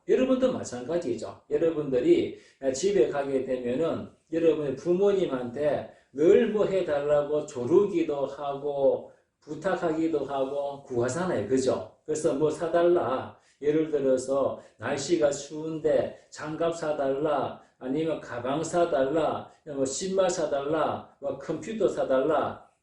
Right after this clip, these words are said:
자, 그래서 계속해서, 계속 구하고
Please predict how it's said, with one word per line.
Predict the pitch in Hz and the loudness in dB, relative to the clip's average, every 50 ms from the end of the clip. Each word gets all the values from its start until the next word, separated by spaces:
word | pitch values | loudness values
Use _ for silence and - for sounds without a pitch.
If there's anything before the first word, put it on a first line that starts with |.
| _ | _
자, | - 175 151 139 123 117 - - | -6 -4 -4 -2 -4 -4 -6 -4
그래서 | 233 240 233 240 220 | -4 -2 -2 -2 -2
계속해서, | - - 139 135 135 143 139 - 196 190 180 - 170 156 147 139 - - 160 139 - - - - - - _ _ | -2 0 2 2 2 2 2 0 -2 -4 -2 -2 -2 -2 -2 0 0 0 2 2 0 -2 -4 -8 -14 -20 _ _
계속 | - 139 135 135 - 170 156 - | -6 -4 -4 -2 0 0 0 0
구하고 | - - 135 131 135 135 - 165 160 160 156 151 151 135 123 117 113 - - - | -2 -2 0 0 0 0 -2 0 0 0 0 2 2 2 2 2 0 -4 -10 -20